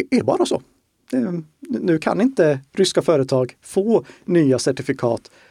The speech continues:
från, n-, nya betalcertifikat från, eh, någon, eh, organisation som respekterar sanktionslistan.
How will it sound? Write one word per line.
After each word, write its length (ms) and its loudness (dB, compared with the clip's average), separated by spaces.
från, 420 2
n-, 220 0
nya 260 2
betalcertifikat 1040 -2
från, 380 -2
eh, 260 -2
någon, 600 0
eh, 260 -4
organisation 680 -2
som 320 -6
respekterar 680 0
sanktionslistan. 760 -6